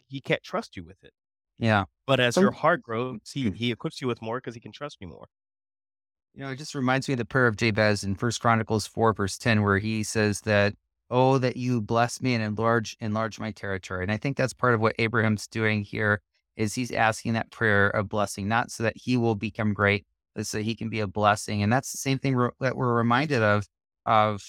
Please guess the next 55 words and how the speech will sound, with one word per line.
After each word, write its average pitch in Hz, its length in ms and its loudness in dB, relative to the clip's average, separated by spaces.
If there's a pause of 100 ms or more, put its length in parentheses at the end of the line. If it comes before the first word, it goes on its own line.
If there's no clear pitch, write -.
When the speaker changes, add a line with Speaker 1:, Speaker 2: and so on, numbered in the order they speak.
(140)
Speaker 2:
the 107 100 -10
story 113 560 0
of, 101 360 0 (640)
of 104 260 -4
Abram 120 420 0
at 113 240 -4
the, 104 280 0
at 104 200 -6
the 107 160 -6
beginning 113 420 -4
of 107 200 0
this 107 200 -4
call 120 300 0
at 107 100 -6
the 104 100 -12
very 107 280 -2
end, 127 260 0
that, 101 260 0 (420)
that, 104 340 -2
uh, 107 160 -2
he 127 240 -2
will, 120 380 2 (440)
God 120 200 0
calls 135 400 2
him 110 320 0
and 107 120 -6
says, 117 220 -6
"I 120 140 0
will 117 140 -4
bless 151 320 0
you." 113 140 2
But 107 200 -4
then 123 160 0
it 123 120 -4
says 117 220 -8
at 107 80 -10
the - 80 -12
very 113 180 -2
end, 113 260 -4
"So 113 120 -6
that 107 140 -4
he 120 260 -4 (140)
will 110 200 -2
be 107 220 -6
a, 110 80 -4 (160)
so - 180 -6
that 107 80 -2
you 123 140 2
will 113 140 0
be 107 120 -2
able 104 180 0
to 98 80 -2
be 104 140 -8
a 98 80 -6
blessing." 98 480 -4